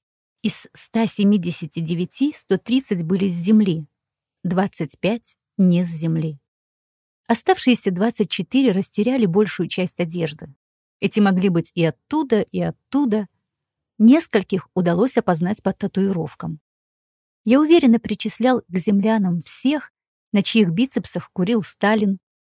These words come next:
на чьих спинах звонили колокола и у кого на плечах раскрывались парашюты В Д В.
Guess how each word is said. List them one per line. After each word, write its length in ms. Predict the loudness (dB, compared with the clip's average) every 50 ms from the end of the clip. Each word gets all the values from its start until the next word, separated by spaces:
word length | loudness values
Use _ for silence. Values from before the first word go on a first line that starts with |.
| _ _ 0
на 120 | 0 0
чьих 260 | 2 2 0 0 0
спинах 400 | -2 -2 0 4 6 6 6 4
звонили 480 | 2 0 -2 0 0 0 0 0 -2 -4
колокола 640 | -4 -6 -6 -6 -6 -6 -6 -4 -4 -4 -4 -6 -8 _ _ _ _ _ _ _ 0
и 80 | 2
у 80 | 2 2
кого 300 | 4 2 2 4 4 2
на 100 | 2 0
плечах 460 | 0 -4 -6 -4 -2 -2 -2 -2 -2
раскрывались 640 | -4 -6 -6 -4 -4 -2 -2 -2 -2 -2 -2 -4 -4
парашюты 580 | -4 -4 -4 -4 -4 -6 -8 -8 -8 -6 -6 -6
В 80 | -4 -4
Д 120 | -4 -4
В. 240 | -4 -6 -6 -10 -12